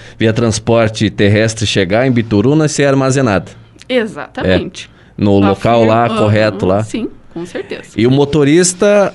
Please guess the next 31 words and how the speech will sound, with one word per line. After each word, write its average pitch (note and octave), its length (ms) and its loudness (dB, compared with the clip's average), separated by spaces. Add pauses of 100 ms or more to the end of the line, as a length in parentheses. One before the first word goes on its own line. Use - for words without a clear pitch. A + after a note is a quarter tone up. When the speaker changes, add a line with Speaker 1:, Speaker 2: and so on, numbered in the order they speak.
(300)
Speaker 1:
essa G2+ 300 0
informação G#2+ 640 0
aqui G#2 240 -4
que G2+ 200 0
divergiu G2 420 2
um F#2+ 60 0
pouco F#2+ 300 0
ontem F#2 220 -4
também F#2 260 0
bastante, F2+ 480 -2 (380)
o A2 60 -4
motorista D3 800 2
inicialmente C3 500 0
foi B2+ 140 2
dito A2+ 200 -2
que C#3 100 2
não C3 140 2
sabia C3 600 0
que D3 60 -10
tava C3+ 260 -2
transportando C3 840 0
essas A#2+ 300 -2
vacinas. G#2 800 -2
Você G2+ 340 0
me A#2 100 2
contou A2+ 320 0
agora G#2+ 400 2
que A#2 180 -8
ele A#2+ 240 2
estava B2 360 0
ciente. A2+ 520 0